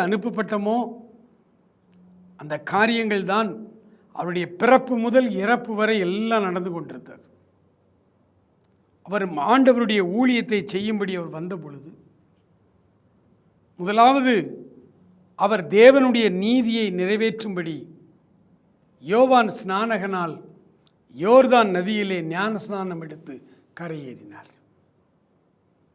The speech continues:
ஒருவேளை யோவான் ஸ்நானகன் அவரை தடை செய்து, "நான் உம்மால் ஞானஸ்நானம் பெற வேண்டி இருக்க நீர்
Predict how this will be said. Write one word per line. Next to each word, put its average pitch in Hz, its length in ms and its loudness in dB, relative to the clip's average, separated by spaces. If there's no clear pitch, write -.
ஒருவேளை 262 420 -2
யோவான் 254 340 2
ஸ்நானகன் 208 440 -2
அவரை 175 180 -2
தடை 175 200 -10
செய்து, 139 260 -18
"நான் 277 280 8
உம்மால் 302 500 4
ஞானஸ்நானம் 226 600 -2
பெற 196 80 -6
வேண்டி 196 280 -6
இருக்க 196 300 -12
நீர் 269 340 6